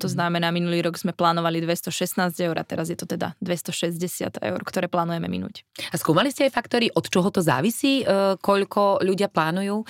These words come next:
Speaker 2: minúť na darčeky?
Speaker 1: Určite to závisí od, e,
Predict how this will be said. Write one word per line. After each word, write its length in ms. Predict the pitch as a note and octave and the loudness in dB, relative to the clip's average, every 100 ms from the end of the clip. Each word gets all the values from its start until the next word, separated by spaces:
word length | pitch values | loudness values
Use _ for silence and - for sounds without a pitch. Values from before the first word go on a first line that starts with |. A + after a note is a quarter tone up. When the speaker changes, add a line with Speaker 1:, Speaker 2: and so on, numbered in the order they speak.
| - - D#3+ E3 D#3+ | -10 -6 -4 -2 0
Speaker 2:
minúť 320 | E3 E3 F3 | 2 2 0
na 80 | F3 | 0
darčeky? 480 | D#3+ D3+ - - A#3 - - | 0 -2 -6 -6 -8 -10 -6
Speaker 1:
Určite 400 | G#3 A3 F#4 D4 | -2 -2 -2 -2
to 80 | A#3 | 2
závisí 560 | A3 G3+ B3 - G#3 - | 4 4 0 0 0 4
od, 240 | F#3+ F#3 | 2 2
e, 100 | G3 | 2